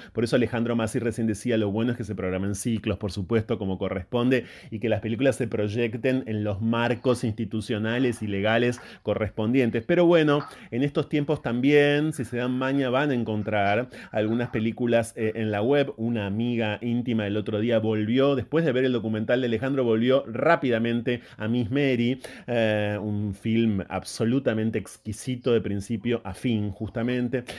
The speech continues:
Eh, bueno, esto, esto está pasando, como decíamos, eh, y qué bueno que tu documental, eh, sobre el que tanto has trabajado, Alejandro,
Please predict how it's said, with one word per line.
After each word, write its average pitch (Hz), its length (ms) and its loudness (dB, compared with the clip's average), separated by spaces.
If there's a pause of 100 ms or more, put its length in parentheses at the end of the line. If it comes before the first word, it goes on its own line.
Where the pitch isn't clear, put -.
(180)
Eh, 120 680 6
bueno, 127 360 2 (260)
esto, 151 300 -2 (100)
esto 127 180 -4
está 151 220 -2
pasando, 147 400 2
como 117 180 0
decíamos, 123 680 0
eh, 113 260 2
y 117 140 -4
qué 135 140 -2
bueno 131 360 4
que 117 100 -2
tu 107 120 -6
documental, 107 760 0
eh, 98 760 0
sobre 98 340 -6
el 92 80 -6
que 95 160 -6
tanto 139 400 -4
has 107 80 -4
trabajado, 107 540 0
Alejandro, 120 640 0